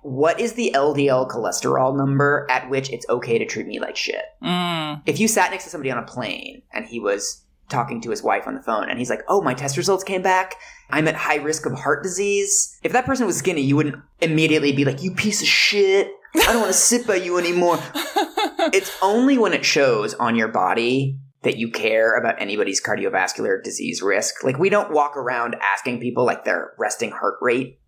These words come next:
Speaker 1: and shit.
Speaker 2: <laughs>
Speaker 1: It's only if somebody's big. But this is a good, this is a good lead in to sort of the first and maybe the major you're wrong about, about
Speaker 2: Mm-hmm.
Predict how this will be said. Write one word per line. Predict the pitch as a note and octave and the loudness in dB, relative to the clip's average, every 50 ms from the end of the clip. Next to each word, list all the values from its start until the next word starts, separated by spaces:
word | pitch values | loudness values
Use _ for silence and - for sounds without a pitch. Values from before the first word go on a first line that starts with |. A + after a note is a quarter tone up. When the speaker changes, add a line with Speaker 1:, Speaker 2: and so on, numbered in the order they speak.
| _ _ | _ _
Speaker 1:
and | C#3 C#3 | 0 0
shit. | C#3 B2+ C#3+ C#3 - - | 2 4 4 4 2 0
Speaker 2:
<laughs> | |
Speaker 1:
It's | C3+ - - _ | -4 -6 -6 _
only | - E3 F3 F3+ G3 G3+ G3 F#3+ | 0 2 4 4 4 4 4 4
if | F#3 F#3 | 4 4
somebody's | - C#3+ C#3+ C#3+ C3+ - | 2 0 0 0 0 -2
big. | - - A#2 G#2 A2 A#2 C3+ C#3+ D3 - - - - - _ _ | -4 -4 0 4 4 4 4 2 -2 -10 -12 -18 -20 -20 _ _
But | - G#3+ G#3+ A3 | 0 0 2 2
this | A#3+ A#3 D#4 | -2 -2 -2
is | - - | 0 0
a | F#4+ - - | 0 0 4
good, | - B3 B3 B3 A#3+ A3 - - - - | 4 6 6 6 4 2 -2 -4 -10 -8
this | F3+ F3 | -8 -6
is | G#3 A#3+ A#3+ | -6 -4 -6
a | B3+ | 0
good | - F#3 E3 C3+ | 0 0 0 2
lead | C3 C3 C#3 C#3+ | 2 2 2 2
in | C#3+ B2+ B2 B2+ | 2 0 0 -4
to | C3+ C3 | -6 -4
sort | C3+ - B2+ B2 | 0 0 2 2
of | B2 A#2+ - - _ _ _ _ | 0 -2 -4 -16 _ _ _ _
the | B2 - C#3 C3 B2+ | -10 -2 0 0 0
first | C3+ - - - D3 C#3+ C#3+ D3 C#3+ C#3+ C#3 - - - - _ _ _ | -2 -6 -4 0 2 4 6 4 4 2 -2 -4 -6 -8 -16 _ _ _
and | - C3 C3+ B2+ | 0 2 2 2
maybe | B2 B2 B2 C3+ C#3 | 2 2 2 2 2
the | B2+ C3 | 2 2
major | A#2+ A#2 A2+ A2 A2 B2 B2 A2+ B2 B2 A#2 A2+ A#2 A#2 A2 - - A2 | 0 0 0 0 0 0 0 2 2 4 4 6 4 4 2 -2 -8 -4
you're | G#2+ A#2+ A2+ A2 G#2 | 0 0 0 0 0
wrong | - G#2 F#2+ F#2+ A#2+ A#2+ | -2 -2 -2 0 0 0
about, | A#2+ B2 C#3 D3 D#3 E3+ - - - _ | 0 2 2 4 2 2 0 -4 -8 _
about | - - A2+ G#2 G#2 F#3+ | -8 -4 -2 0 2 2
Speaker 2:
Mm-hmm. | F#3+ | 2